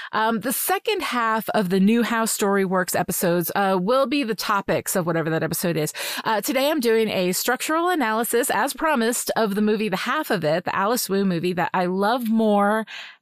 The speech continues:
every time I watch it. You know how some stories get better when you look at them closer? Yeah,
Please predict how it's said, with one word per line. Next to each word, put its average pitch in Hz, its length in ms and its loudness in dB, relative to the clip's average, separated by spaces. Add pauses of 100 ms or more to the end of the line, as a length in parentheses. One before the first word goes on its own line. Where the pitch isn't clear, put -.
(160)
every 240 240 0
time 202 280 -2
I 190 80 0
watch 175 280 -2
it. - 140 -8 (240)
You 330 120 2
know 415 40 2
how 587 120 2
some 392 180 0
stories 233 600 0
get - 220 -2
better 202 460 0
when 208 160 2
you 190 120 4
look 185 200 0
at - 80 -6
them 220 100 0
closer? 208 640 -2 (280)
Yeah, 196 180 -2